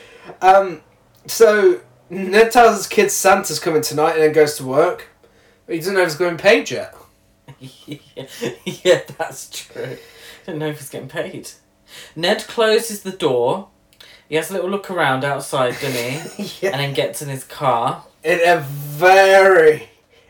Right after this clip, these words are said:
Speaker 1: extremely, possibly the most bizarre <laughs> sequence of events we've discussed on this podcast.
Speaker 2: So first things first,
Speaker 1: <laughs>
Speaker 2: Bernice closes the door. So we switch cameras to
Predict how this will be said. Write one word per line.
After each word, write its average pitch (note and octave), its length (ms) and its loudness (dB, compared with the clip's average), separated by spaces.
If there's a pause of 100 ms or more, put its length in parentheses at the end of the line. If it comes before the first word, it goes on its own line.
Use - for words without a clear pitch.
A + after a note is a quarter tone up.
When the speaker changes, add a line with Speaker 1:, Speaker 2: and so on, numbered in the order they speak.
Speaker 1:
extremely, F3+ 1700 2 (1120)
possibly G3+ 500 4
the F3+ 80 6
most F#3 200 0
bizarre F#3 380 4
<laughs> - 0 -
sequence G#3+ 520 2
of F3+ 80 2
events F3 480 0
we've D#3+ 120 -6
discussed D#3 400 -6
on D#3+ 120 -6
this - 280 -16
podcast. - 520 -10
Speaker 2:
So F3 120 -4
first A3 480 0
things F#3 300 -6
first, C3 440 2 (320)
Speaker 1:
<laughs> - 280 -10
Speaker 2:
Bernice F#3 460 -2
closes F3+ 640 -4
the D3+ 100 -16
door. C3 460 -2 (760)
So E3 300 0
we F3 100 -6
switch G3+ 480 -6
cameras D#3 720 -4 (120)
to C#3+ 120 -10